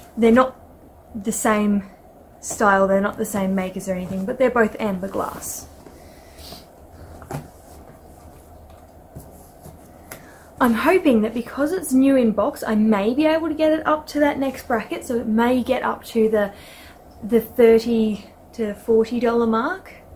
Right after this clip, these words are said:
but we'll see. We'll see what happens there. Now, there's a lot of salt and pepper shaker sets. Um,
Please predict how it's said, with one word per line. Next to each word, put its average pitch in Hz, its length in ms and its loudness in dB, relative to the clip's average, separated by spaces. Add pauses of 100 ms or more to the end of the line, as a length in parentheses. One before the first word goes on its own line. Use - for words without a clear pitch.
(280)
but - 140 -6
we'll 247 100 2
see. - 240 0 (200)
We'll 247 100 -8
see 247 160 2
what 196 80 2
happens 208 400 -8
there. - 240 -10 (1200)
Now, 285 120 6
there's 294 360 6
a 277 120 -2
lot 320 400 -4 (120)
of 226 600 -6 (2250)
salt 247 500 -4
and 240 160 -2
pepper 226 300 -4
shaker 208 420 -6
sets. - 720 -8 (760)
Um, 208 560 2